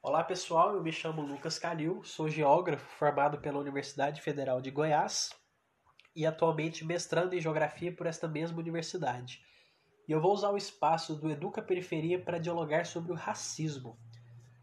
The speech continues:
Nós já paramos para pensar que diversas palavras e expressões do nosso vocabulário cotidiano,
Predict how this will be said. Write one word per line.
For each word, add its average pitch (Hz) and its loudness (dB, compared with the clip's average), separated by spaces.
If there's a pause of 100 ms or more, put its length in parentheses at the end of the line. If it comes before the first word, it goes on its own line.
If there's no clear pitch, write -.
(240)
Nós 160 4
já 247 2
paramos 254 4
para 214 2
pensar 180 2
que 180 -8
diversas 185 0
palavras 160 4
e 165 -4
expressões 165 -4
do 147 -6
nosso 151 -6
vocabulário 151 0
cotidiano, 147 -6